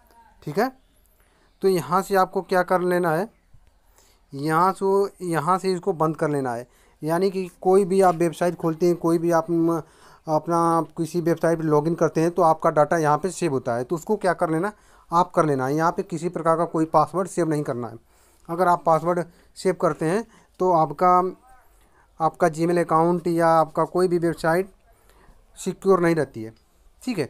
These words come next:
तो आपको यहाँ से ऑफ कर लेना है। और तीसरा और महत्वपूर्ण जो जानकारी है तो मैं आपको बता दूँ कि आपको करना क्या है। आपको यहाँ पे टाइप करना है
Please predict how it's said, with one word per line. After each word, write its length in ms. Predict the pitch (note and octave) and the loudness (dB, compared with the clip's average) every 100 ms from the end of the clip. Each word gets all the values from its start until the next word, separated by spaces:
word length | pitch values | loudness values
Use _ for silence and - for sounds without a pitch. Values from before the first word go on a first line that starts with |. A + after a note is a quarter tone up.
| - _ - | -10 _ 0
तो 60 | |
आपको 220 | F3+ F3+ G3+ | 0 4 2
यहाँ 200 | E3 E3 | 2 0
से 140 | G3 | -2
ऑफ 200 | E3+ D#3+ - | -4 -2 0
कर 100 | F#3 | 0
लेना 260 | F3 D3 | 0 0
है। 160 | C3+ F#3+ _ _ _ _ E3 | -2 -6 _ _ _ _ 2
और 180 | F3 F3 - _ _ _ _ | 2 2 -6 _ _ _ _
तीसरा 280 | F#3+ F3+ G3+ | -6 -2 2
और 160 | G3 F#3 | 4 4
महत्वपूर्ण 680 | D#3+ D3+ - F3 - A3 G#3 | 0 -4 -4 -4 0 2 2
जो 180 | F#3 F3+ | 2 2
जानकारी 440 | E3+ E3 E3 D3+ | 2 2 0 0
है 120 | D3 | -2
तो 100 | F3 | -2
मैं 120 | F3 E3 | -2 -2
आपको 200 | D#3 D#3+ | -2 0
बता 160 | D3+ | 0
दूँ 160 | D3+ G#3 - _ _ _ - | 0 -2 -8 _ _ _ -4
कि 140 | F3 | 0
आपको 480 | F3 E3 E3 - F3+ | 2 2 -2 -6 -4
करना 300 | F3 D#3+ E3+ | 0 0 0
क्या 200 | D#3 C#3+ | 0 -2
है। 120 | D#3+ - _ _ _ | -2 -6 _ _ _
आपको 300 | D#3 D#3+ - | 0 0 2
यहाँ 340 | F#3 D3 A#2 E3+ | 0 0 -2 -2
पे 140 | F#3+ F#3+ G3 F#3+ _ _ _ F3 | 0 0 0 -4 _ _ _ -2
टाइप 200 | F3 F3 | 0 0
करना 240 | F3 E3+ | -2 0
है 160 | D#3 | 0